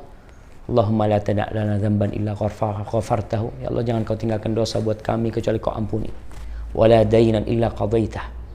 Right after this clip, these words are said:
Dan tidak hutang kecuali kau bayarin, kau lunasin, ya Allah. "Wala hajatan min hawaiji dunya huwa laka ridan wa lana fiha sila-, salah illa qadaitaha ya rabbal alamin." Dan kami memohon agar hajat-hajat kami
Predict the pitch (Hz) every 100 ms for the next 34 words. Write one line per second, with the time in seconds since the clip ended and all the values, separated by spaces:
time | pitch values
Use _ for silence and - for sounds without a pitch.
0 | - - - - - 113 113 110 - 120
1 | 120 117 107 113 - 113 117 117 117 117
2 | 117 117 131 123 - - 113 113 113 113
3 | 113 - 123 110 110 113 110 - 113 110
4 | 110 - 113 104 113 120 120 107 107 110
5 | 113 190 170 185 170 - - - - -
6 | 123 117 110 113 113 113 113 107 110 107
7 | 104 113 107 104 - 110 - - 113 110
8 | 120 101 135 113 104 107 107 101 - 98
9 | 107 104 101 - 104 113 117 113 - -
10 | - - - 117 110 113 120 120 123 117
11 | 104 104 - - - - - - - -
12 | 139 120 110 - 110 104 - 107 104 107